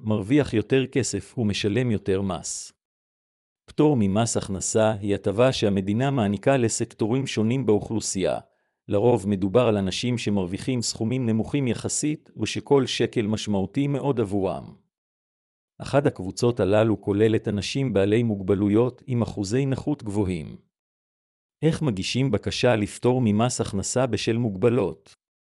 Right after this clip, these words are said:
מי שעומד בתנאי הסף לפטור ממס הכנסה מבחינת אחוזי הנכות יכול להגיש בקשה לפטור ממס הכנסה באופן ישיר.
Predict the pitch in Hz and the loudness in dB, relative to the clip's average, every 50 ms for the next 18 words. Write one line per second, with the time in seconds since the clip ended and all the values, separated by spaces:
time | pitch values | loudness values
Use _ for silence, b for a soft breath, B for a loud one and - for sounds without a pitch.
0 | _ _ _ _ _ _ _ _ _ _ _ - 123 151 - - 113 98 98 107 | _ _ _ _ _ _ _ _ _ _ _ -4 -2 -2 0 2 2 2 2 2
1 | 117 104 98 98 92 - 98 92 95 104 110 92 - - 123 117 107 - 98 92 | 0 0 -2 -4 -4 -4 -4 -2 0 0 0 0 0 2 0 0 0 0 -4 -8
2 | - - - 135 131 127 120 107 101 104 120 131 127 - 110 - - 101 90 - | -8 -2 2 2 2 4 2 2 2 2 2 0 -2 -4 -4 -4 -4 -4 -4 -2
3 | - 139 139 139 123 107 87 - - 107 104 127 143 - 104 82 - 104 95 104 | -2 -2 0 0 -2 -2 -4 -4 -6 -4 -2 -2 -2 -2 -4 -4 -4 -4 -2 0
4 | 123 131 120 107 98 - - 147 143 - 127 - - - 139 123 113 101 98 98 | 2 2 2 0 -2 -2 -2 -4 -2 -2 -4 -2 0 0 2 4 4 4 2 0
5 | 110 120 - 107 101 101 - - - - - 143 139 131 120 104 - - - 139 | -4 -6 -4 -2 -4 -2 -2 -4 -2 2 2 2 4 2 0 -4 -6 0 2 4
6 | 135 143 143 131 131 107 113 120 139 139 - 120 - - 101 92 - - - 131 | 4 4 4 2 2 2 2 2 0 0 -2 -6 -4 -4 -4 -4 -2 -2 0 0
7 | 143 127 113 107 120 120 - - 110 101 98 98 95 - - - 87 62 60 60 | 0 0 0 0 -2 -2 -2 -2 -2 0 0 -2 -2 -4 -6 -6 -8 -8 -10 -12